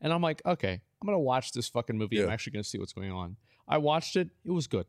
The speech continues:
Speaker 2: Yeah, I thought the first one was
Speaker 1: Actually
Speaker 2: great.
Speaker 1: really good. The second one, I have no idea. I haven't seen it yet.
Speaker 2: Yeah, I was beyond bored with that. But, uh,
Speaker 1: Really?
Speaker 2: yeah, best costume design. Once again, I don't think my movie takes are based at all. I think my
Speaker 1: Uh-huh.
Speaker 2: movie takes are, 'cause I, I just don't watch them, and I find them so boring.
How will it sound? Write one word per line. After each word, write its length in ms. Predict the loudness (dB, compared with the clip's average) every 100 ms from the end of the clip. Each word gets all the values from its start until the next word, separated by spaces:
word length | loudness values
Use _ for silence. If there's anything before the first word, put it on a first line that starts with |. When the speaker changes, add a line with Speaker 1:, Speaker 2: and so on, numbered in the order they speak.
| -2
Speaker 2:
Yeah, 140 | 2 4
I 20 |
thought 80 | 4
the 80 |
first 300 | 2 4 2
one 100 | 2
was 80 | 2
Speaker 1:
Actually 320 | 2 2 0
Speaker 2:
great. 60 | 2
Speaker 1:
really 200 | 2 2
good. 200 | 2 0 -2 -14 -4
The 80 | 0
second 400 | 2 4 2 2
one, 220 | 2 0 0
I 160 | 2
have 160 | 2 2
no 160 | 0
idea. 200 | 0 0
I 40 | -2
haven't 120 | -2
seen 140 | -8 -8
it 60 |
yet. 100 | -8 -2
Speaker 2:
Yeah, 120 | 2 4
I 120 | 6
was 180 | 4 2
beyond 540 | 0 2 4 4 2
bored 200 | 2 2
with 120 | 0 -2
that. 240 | -4 -4
But, 100 | -2 0
uh, 60 |
Speaker 1:
Really? 240 | 0 -2 0
Speaker 2:
yeah, 160 | 0 2
best 280 | 2 2
costume 300 | 2 0 0
design. 400 | 0 0 2 0 -4 -20 _ -4
Once 140 | -2 0
again, 140 | 0
I 60 | 0
don't 80 | 0
think 120 | 2
my 80 | 0
movie 180 | -2 -2
takes 240 | -2 0
are 120 | -2
based 480 | -4 -6 -2 -2 -2
at 180 | -2 -2
all. 200 | 0 -2
I 40 | -2
think 100 | -2
my 60 | -2 -4
Speaker 1:
Uh-huh. 160 | -4 -4
Speaker 2:
movie 80 | -4
takes 80 | -8
are, 40 |
'cause 160 | -6 -4
I, 60 | -2 -2
I 20 |
just 120 | -2 -2
don't 160 | -4
watch 200 | -2 -4
them, 80 | -6
and 80 | -4
I 140 | -4 -2
find 200 | -4 -6
them 80 | -4
so 180 | -2 -2
boring. 360 | -4 -4 -8